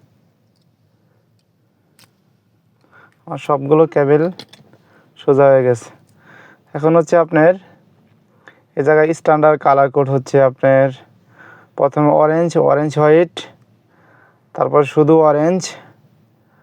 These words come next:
তারপরে হচ্ছে গ্রিন, গ্রিন হোয়াইট, তারপরে হচ্ছে ব্লু, শুধু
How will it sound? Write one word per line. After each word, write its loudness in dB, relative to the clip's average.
তারপরে -2
হচ্ছে -2
গ্রিন, 2
গ্রিন 2
হোয়াইট, -2
তারপরে -2
হচ্ছে -2
ব্লু, 2
শুধু 0